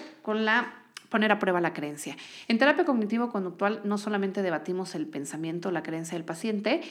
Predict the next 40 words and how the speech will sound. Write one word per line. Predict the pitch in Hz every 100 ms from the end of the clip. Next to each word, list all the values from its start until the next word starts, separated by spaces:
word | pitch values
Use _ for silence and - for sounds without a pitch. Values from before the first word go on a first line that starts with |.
| - -
a | -
través | 165 170 170
del | 175
discurso. | 156 - - 151 - - - - -
En | 202
ocasiones | 202 220 226 269 269
también | 214 226
hacemos | 226 226 220
uso | 220 220
de | 202
estos | 202 214
experimentos | 175 - 185 175 180 196 208
conductuales | - 175 165 - 190 202 339
para | - 175 165
que | -
el | -
paciente | 170 - 220 294
efectivamente | 277 - 196 220 220 202
vaya | 240 202 220
y |
compruebe | 262 240 233 208 220 339 - - - - -
si | -
esto | 208 208 370
que | 320
cree | 339 415 - - - _ _
es, | 214 208 -
es | 208 202
consistente | 240 220 196 - 262 233 185
o |
no | 170 165
con | 165
la | 156
realidad. | 147 135 - - -
Entonces | 175 190 220
serían | 226 226
como | 226 196
nuestros | 175 165 170 -
tres | 190 196
parámetros | - 165 165 165 165 165
principales. | - 139 - - - - - -